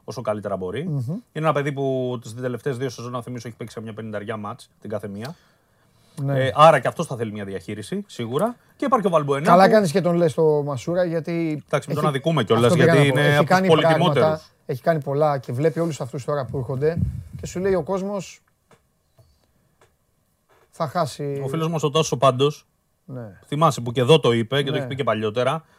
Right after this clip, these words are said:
Speaker 1: ότι κάθε χρόνο ξεκινούσα, λέει, και εγώ ήμουνα ρεζέρβα.
Speaker 2: Ναι, μου, εντάξει,
Speaker 1: Όλο κάποιος
Speaker 2: εντάξει.
Speaker 1: ερχότανε.
Speaker 2: Ναι, ναι,
Speaker 1: Και
Speaker 2: ναι.
Speaker 1: τελικά έπαιζα εγώ.
Speaker 2: Ναι.
Speaker 1: Ε.
Speaker 2: Ναι.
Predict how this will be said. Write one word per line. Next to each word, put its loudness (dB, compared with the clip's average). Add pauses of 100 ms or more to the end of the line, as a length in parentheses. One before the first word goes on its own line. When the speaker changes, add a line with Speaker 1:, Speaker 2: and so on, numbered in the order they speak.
(120)
Speaker 1:
ότι -8
κάθε 2
χρόνο -2
ξεκινούσα, -2
λέει, 0
και -6
εγώ -2
ήμουνα 0
ρεζέρβα. 2
Speaker 2:
Ναι, -6
μου, -6
εντάξει, -4
Speaker 1:
Όλο 2
κάποιος 2
Speaker 2:
εντάξει. 0
Speaker 1:
ερχότανε. 4
Speaker 2:
Ναι, -6
ναι, -10
Speaker 1:
Και -10
Speaker 2:
ναι. -6
Speaker 1:
τελικά -2
έπαιζα -2
εγώ. -2
Speaker 2:
Ναι. -8 (120)
Speaker 1:
Ε. -10 (920)
Speaker 2:
Ναι. -12